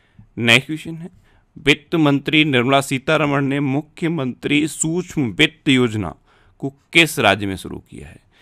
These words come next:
तो हमारी वित्त मंत्री हैं निर्मला सीतारमण, इन्होंने मुख्यमंत्री सूक्ष्म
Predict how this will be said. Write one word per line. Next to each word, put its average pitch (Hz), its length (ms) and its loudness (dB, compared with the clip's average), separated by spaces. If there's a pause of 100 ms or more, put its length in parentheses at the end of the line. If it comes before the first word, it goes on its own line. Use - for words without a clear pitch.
(300)
तो 131 60 -4
हमारी 135 260 2
वित्त - 320 -2
मंत्री 147 420 0
हैं 160 100 -2
निर्मला 117 420 2
सीतारमण, 147 680 0 (540)
इन्होंने 160 440 6 (240)
मुख्यमंत्री 156 800 0
सूक्ष्म 170 720 -6